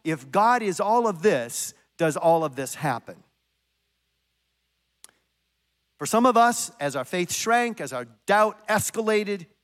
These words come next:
and solidified, you may have run into people that had an uncanny level of faith. They, no matter what happened,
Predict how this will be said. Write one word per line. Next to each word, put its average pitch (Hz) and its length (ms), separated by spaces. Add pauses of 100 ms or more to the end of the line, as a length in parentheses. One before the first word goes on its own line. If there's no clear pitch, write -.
(720)
and 120 100
solidified, 196 800 (2250)
you 165 120
may 185 160
have 190 180
run 175 200
into 202 220
people 160 460 (1200)
that 160 480 (440)
had 156 220
an 135 160 (300)
uncanny 208 600
level 165 280
of 147 60
faith. - 500 (1120)
They, 208 380
no 208 180
matter 254 240
what 254 200
happened, 226 500